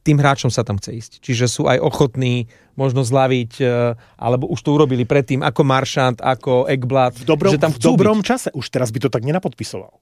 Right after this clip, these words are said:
Speaker 2: Chápeš, jak to išlo hore, už by nemal šance mať, e, šancu tie sedem, osem miliónové zmluvy, ktoré on má s hráčmi. Dnes by už ani Marchand nepodpísal za päť niečo.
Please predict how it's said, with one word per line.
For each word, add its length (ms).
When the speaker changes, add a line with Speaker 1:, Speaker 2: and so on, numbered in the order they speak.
Speaker 2:
Chápeš, 260
jak 140
to 100
išlo 240
hore, 320
už 160
by 160
nemal 240
šance 320
mať, 380
e, 80
šancu 420
tie 240
sedem, 400
osem 240
miliónové 480
zmluvy, 320
ktoré 240
on 160
má 160
s 80
hráčmi. 560
Dnes 320
by 160
už 160
ani 160
Marchand 420
nepodpísal 640
za 160
päť 220
niečo. 340